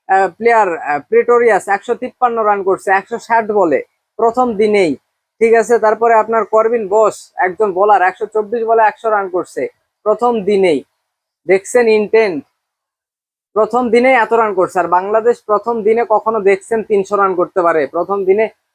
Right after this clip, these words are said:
তারা দেখবেন দুইশো, দুইশো চল্লিশ, পঞ্চাশ, এইরকম রান করে ভাই।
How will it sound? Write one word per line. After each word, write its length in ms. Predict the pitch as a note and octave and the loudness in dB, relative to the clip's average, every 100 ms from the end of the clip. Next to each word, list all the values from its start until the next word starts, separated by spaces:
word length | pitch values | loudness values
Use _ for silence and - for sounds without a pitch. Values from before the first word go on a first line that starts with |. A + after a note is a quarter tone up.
| _ | _
তারা 200 | F3+ G3 | 0 2
দেখবেন 520 | F3+ F#3+ F3 G3 G3+ F#3+ _ _ _ C#3+ | 2 0 2 0 -2 -4 _ _ _ -2
দুইশো, 580 | G#3+ G#3+ - G3 F#3+ | 0 0 -2 0 2
দুইশো 320 | F#3 G3 F#3+ F#3+ | 2 -2 -2 -4
চল্লিশ, 600 | F#3+ F#3 F#3 F#3+ F#3 - | -2 0 2 2 2 -2
পঞ্চাশ, 580 | F#3 E3+ D#3+ F3 E3+ E3+ | -4 -4 -2 0 0 0
এইরকম 500 | E3 G#3+ G3+ F#3 F3 | 0 2 2 0 0
রান 180 | E3 D#3 | 0 0
করে 180 | D3+ D3 | -4 -2
ভাই। 220 | C3+ | -2